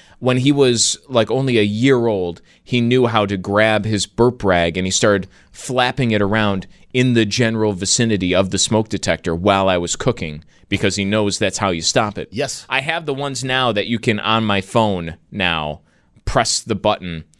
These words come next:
Speaker 1: It app alerts me when the smoke detector goes off so that I can stop it before, you know, without having to act like a Pittsburgh Steelers fan waving the towel
Speaker 2: Oh,
Speaker 1: like
Speaker 2: yeah.
Speaker 1: a maniac right by the, uh, thing.
Speaker 2: That's what I do. I'll take, I'll take whatever's on the counter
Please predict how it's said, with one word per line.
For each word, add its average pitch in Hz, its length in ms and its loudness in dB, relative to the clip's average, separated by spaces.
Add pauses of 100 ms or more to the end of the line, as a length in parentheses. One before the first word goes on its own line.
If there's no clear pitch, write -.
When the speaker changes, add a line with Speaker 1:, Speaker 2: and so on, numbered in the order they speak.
Speaker 1:
It - 300 -8
app 110 160 -2
alerts 92 400 -8
me 95 140 -4
when 87 180 -4
the 85 100 -6
smoke 107 300 0
detector 92 440 -4
goes 85 280 -2
off 78 340 -2 (220)
so - 220 -2
that 107 100 0
I 98 100 0
can 98 160 -8
stop 117 460 -2
it 101 200 -10
before, 95 600 0
you 120 100 -6
know, 98 80 -2
without 101 360 -4
having 98 320 -6
to 95 360 -4 (400)
act 104 220 -2
like 107 160 -4
a 98 80 -2 (240)
Pittsburgh 117 380 -2
Steelers 110 520 0
fan 90 360 -2
waving 104 280 0
the 90 80 -6
towel 101 640 -2
Speaker 2:
Oh, 117 260 2
Speaker 1:
like 101 120 0
Speaker 2:
yeah. 101 80 2
Speaker 1:
a - 20 0
maniac 104 800 -2 (220)
right 107 200 0
by 95 160 2
the, 87 220 -2
uh, 85 100 -4
thing. 90 320 -8
Speaker 2:
That's 135 160 -4
what 156 100 0
I 156 80 2
do. 131 160 -4
I'll 120 120 0
take, 139 280 -4
I'll 131 80 -2
take 131 140 -4
whatever's 139 260 -2
on 147 80 0
the 151 60 -6
counter 147 420 -6